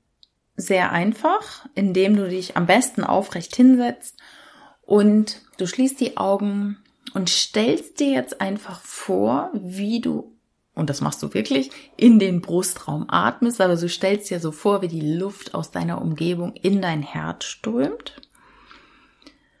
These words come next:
und wie es wieder aus der Brust, aus dem Herzen ausströmt. Also du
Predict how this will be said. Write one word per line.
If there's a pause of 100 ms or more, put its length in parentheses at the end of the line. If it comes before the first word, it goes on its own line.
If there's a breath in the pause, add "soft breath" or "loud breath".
(180 soft breath)
und
wie
es
wieder
aus
der
Brust,
aus
dem
Herzen
ausströmt.
Also
du